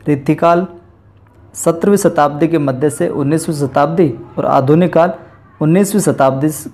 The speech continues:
के मध्य से अब तक। फिर उन्होंने आधुनिक काल को और आगे विभाजित किया था, लेकिन मुख्य रूप से ये चार तो आपको सातवीं शताब्दी के मध्य से शुरू करना है, चौदहवीं, चौदहवीं के मध्य, सत्रहवीं, सत्रहवीं के मध्य से उन्नीसवीं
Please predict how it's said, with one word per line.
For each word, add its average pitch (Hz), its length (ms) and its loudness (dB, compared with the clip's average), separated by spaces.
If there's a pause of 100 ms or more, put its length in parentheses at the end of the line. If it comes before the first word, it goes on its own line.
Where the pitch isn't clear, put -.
के 170 80 2
मध्य 143 300 2
से 190 200 -2 (480)
अब - 200 -2
तक। 127 140 -2 (380)
फिर 208 120 4
उन्होंने 220 300 4 (100)
आधुनिक 165 400 2
काल 175 220 2
को 180 220 -6
और 156 180 4
आगे 175 220 2
विभाजित 151 460 -2
किया 165 160 -4
था, 180 100 -6
लेकिन 170 220 -2
मुख्य 160 300 0
रूप 165 140 4
से 208 200 -2 (460)
ये 156 120 4
चार 151 240 4
तो 151 140 0
आपको 151 300 2
सातवीं 147 480 0 (260)
शताब्दी 151 340 0
के 165 80 4
मध्य 156 300 2
से 175 120 0
शुरू 131 220 0
करना 151 260 0
है, 175 80 -2
चौदहवीं, 170 440 2
चौदहवीं 165 340 0
के 165 100 2
मध्य, 147 260 0
सत्रहवीं, 175 460 -2
सत्रहवीं 160 360 -2
के 160 120 -2
मध्य 143 280 0
से 151 120 -4
उन्नीसवीं 170 480 0